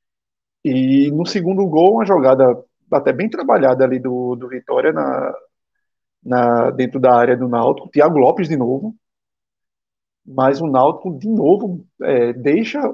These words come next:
o, o Vitória, de alguma forma, pensar na entrada da sua área e, e, e tocar a bola numa jogada que ninguém encostou.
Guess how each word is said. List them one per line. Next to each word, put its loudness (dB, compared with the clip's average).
o, -4
o -8
Vitória, -2
de -2
alguma -4
forma, -4
pensar -2
na 0
entrada 0
da 2
sua 2
área 2
e, -6
e, -6
e -10
tocar 0
a 2
bola 4
numa 0
jogada 0
que -20
ninguém 2
encostou. -4